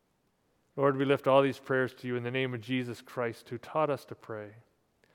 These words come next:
Our Father, who art in heaven, hallowed be thy name.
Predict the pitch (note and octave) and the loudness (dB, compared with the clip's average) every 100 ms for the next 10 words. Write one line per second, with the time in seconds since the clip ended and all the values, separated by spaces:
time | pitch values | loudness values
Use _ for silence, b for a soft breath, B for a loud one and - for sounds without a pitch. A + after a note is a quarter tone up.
0 | b b b D3+ D3 C#3 A2+ A2 A2 G#2+ | b b b 6 6 6 0 0 -6 -10
1 | - - C3 C3+ C#3+ - B2+ G#2 G2+ G2 | -14 -4 4 8 6 4 -8 -8 -10 -12
2 | G2+ _ _ _ _ - C#3+ C#3+ C#3+ B2+ | -18 _ _ _ _ 0 6 8 8 4
3 | A#2+ B2 A2+ A2 G2 G2 | -2 -2 -2 -4 -8 -16